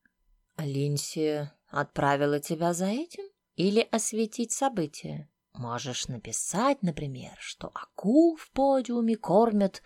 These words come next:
манекенщицами, которые не оправдали надежды". Парень лукаво улыбнулся, не хуже, <laughs> чем проплывавшая мимо акула-нянька, и сделал пару снимков. Если бы Линси хотела осветить события, она бы отправила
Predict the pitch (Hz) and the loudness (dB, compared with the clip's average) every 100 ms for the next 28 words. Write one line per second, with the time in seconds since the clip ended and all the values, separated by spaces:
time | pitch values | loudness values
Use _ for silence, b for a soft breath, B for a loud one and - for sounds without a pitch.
0 | - 139 - - 214 294 269 - - - | -12 -10 -8 0 4 4 2 -8 -10 -12
1 | - 143 131 - - 120 123 131 123 127 | -10 -8 -8 -10 -8 -10 -10 -12 -10 -10
2 | 120 117 175 277 262 185 135 139 240 285 | -10 -2 2 2 4 2 0 2 4 4
3 | 214 165 - - - _ _ _ - 269 | 0 -6 -10 -12 -16 _ _ _ 2 4
4 | 254 247 233 254 247 233 226 214 220 254 | 4 2 2 0 2 2 0 4 4 4
5 | 185 - 160 147 _ 220 247 247 - 339 | 2 -2 -10 -10 _ 4 4 4 4 4
6 | 214 190 180 - 202 196 208 - 233 262 | 4 2 0 0 -2 2 0 2 2 6
7 | 294 - 180 175 170 156 151 - 196 254 | 4 4 0 0 -2 -4 -6 -4 -2 0
8 | 247 247 247 180 156 143 - - 285 349 | 0 2 2 0 -2 -10 -8 -2 2 4
9 | 330 277 196 196 - 170 156 - 147 _ | 2 4 2 0 -4 -8 -8 -12 -14 _
10 | _ _ _ _ 190 233 - - 202 240 | _ _ _ _ -2 -2 -2 -4 2 4
11 | 240 320 311 - 165 175 - 185 - 185 | 6 4 4 -2 -2 -4 -2 -4 -2 -4
12 | - 226 220 370 - 208 170 151 - - | -2 -4 2 2 2 -2 0 -4 -6 -16
13 | - _ - 254 339 339 190 180 208 196 | -20 _ -4 2 4 6 6 4 4 4
14 | 160 156 | 4 0